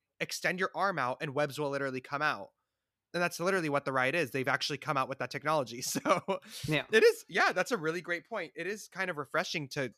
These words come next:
Speaker 1: to go through that. And I feel like, yeah, that is, that is very Epcot of them. It's like, "This is today and learn about it. And we're here to educate you."
Speaker 2: Yeah.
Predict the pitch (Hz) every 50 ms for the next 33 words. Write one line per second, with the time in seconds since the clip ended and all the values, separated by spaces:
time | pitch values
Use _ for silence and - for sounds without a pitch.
0 | _ _ _ _ - 156 135 - 170 - - 147 131 120 127 120 120 - - 160
1 | 160 160 - - 196 208 196 180 165 156 156 - - _ _ _ _ _ _ _
2 | _ _ _ _ _ _ _ _ _ _ _ _ _ _ _ _ _ _ _ _
3 | _ _ _ _ - - _ - 170 175 151 143 143 165 185 160 151 - - 135
4 | 127 139 - 170 143 151 143 143 - - 160 - - - 151 143 127 113 123 123
5 | 120 123 123 - - 135 127 - - 120 127 151 - - 180 165 - - - -
6 | 175 135 139 131 120 117 117 120 120 117 - _ _ 156 156 143 135 127 123 120
7 | 120 113 - - _ _ _ _ _ _ _ _ _ _ - 131 143 147 147 131
8 | 117 107 104 104 101 98 92 - _ - - _ _ _ _ - 139 127 123 110
9 | 131 131 123 113 123 120 - 123 - 123 110 78 104 98 101 107 _ _ _ _
10 | _ _ _ _ _ _ _ _ _ _ _ _ _ _ _ _ _ _ _ _
11 | _ - 202 196